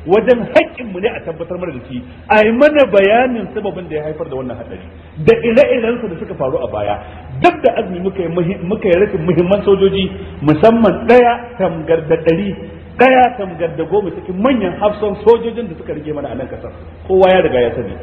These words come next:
har yanzu babu wani bincike da aka yi wanda aka ƙosar da kishirwar mu na cewa ga sababin da ya haifar da kisa.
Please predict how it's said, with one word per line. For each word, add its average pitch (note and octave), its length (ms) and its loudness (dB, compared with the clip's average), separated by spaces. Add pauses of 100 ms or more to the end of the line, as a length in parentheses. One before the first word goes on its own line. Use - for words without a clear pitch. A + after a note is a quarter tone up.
(220)
har G3 80 4
yanzu D#3 240 4
babu D#3 240 6
wani D3 160 2
bincike C3+ 400 -4
da C#3+ 120 -4
aka C3+ 160 -2
yi B2 120 0 (260)
wanda C#3+ 280 6
aka C3+ 160 -2 (140)
ƙosar D#3 560 4
da C3+ 80 2
kishirwar D3 520 0
mu C3 80 0
na B2 80 0
cewa C3 300 2
ga A2 160 4
sababin A#2+ 280 0
da A2 80 0
ya G#2+ 60 -2
haifar A2 260 0
da G#2 60 -6
kisa. G#2+ 220 -8